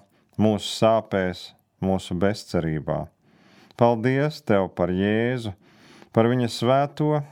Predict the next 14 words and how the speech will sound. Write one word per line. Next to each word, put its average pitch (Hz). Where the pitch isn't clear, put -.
bezgrēcīgo 107
dzīvi, 104
kas 127
atklāja, 107
kāds 101
Tu 92
patiesībā 87
esi. -
Paldies 127
par 92
viņa 92
līdzjūtību 98
pret 92
grēciniekiem, 80